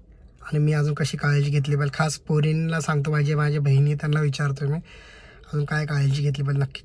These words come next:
कमेंट करून सांगा. Because मी न्यू डॅडी झालो आहे ना, because आमचा फर्स्ट बेबी, तुम्हाला जसं माहितीच, तुम्ही एवढं प्रेम दिलं आहे, जसं आमचं लग्नाच्या आधीपासून तुम्ही आम्हाला ओळखतात, आम्ही कसं आमचं सगळं केलं, लव्हला कसं सक्सेस केलं, सगळ्या गोष्टी तर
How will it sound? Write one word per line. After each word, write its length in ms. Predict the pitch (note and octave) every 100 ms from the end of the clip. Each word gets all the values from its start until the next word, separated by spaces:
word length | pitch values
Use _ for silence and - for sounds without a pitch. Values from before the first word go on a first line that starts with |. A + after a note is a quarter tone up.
| -
कमेंट 220 | C#3+ C#3+
करून 160 | C#3+ C#3+
सांगा. 240 | D3 C#3+
Because 380 | C#3+ C3+ C#3+ C#3 - - - - D3+
मी 60 |
न्यू 200 | D3 D3
डॅडी 300 | D3 C#3 C#3+
झालो 240 | C#3 C#3 C3+
आहे 100 | C3+
ना, 100 | C#3+ - - - - - - - - -
because 200 | C#3+ C#3
आमचा 180 | C3+ C#3+
फर्स्ट 300 | D3 C#3 C#3+
बेबी, 260 | C#3+ C#3
तुम्हाला 360 | C#3 C#3 C3+ C3+
जसं 160 | -
माहितीच, 440 | C#3 C3 C3 C#3+ C3+
तुम्ही 180 | C#3 C#3+
एवढं 240 | C#3 C#3
प्रेम 360 | C3+ D3 D3 D3
दिलं 200 | C#3+ D3
आहे, 80 | D3+ - - - - - C#3
जसं 200 | - D3
आमचं 380 | C#3 - D3 D3
लग्नाच्या 520 | C#3 C3+ D3 C#3 D3
आधीपासून 360 | C#3+ D3 D3+
तुम्ही 160 | D3 D3
आम्हाला 260 | C#3 C#3+ C#3+
ओळखतात, 540 | C#3 C#3 C#3 - C#3+ - - - - - -
आम्ही 180 | C#3+ C#3+
कसं 380 | C3+ C#3+ - C#3+
आमचं 420 | C#3 C3+ D3 C#3+ - - - - - -
सगळं 260 | - C#3+ C#3+
केलं, 460 | C#3 D3+ C#3+ D3 D3 - - - - - - -
लव्हला 380 | C#3+ C#3+ C#3+ C#3+
कसं 140 | C3+ C#3
सक्सेस 460 | - C#3+ - C#3+
केलं, 220 | - C#3+
सगळ्या 220 | C#3 D3 C#3+
गोष्टी 280 | C#3+ -
तर 140 | C#3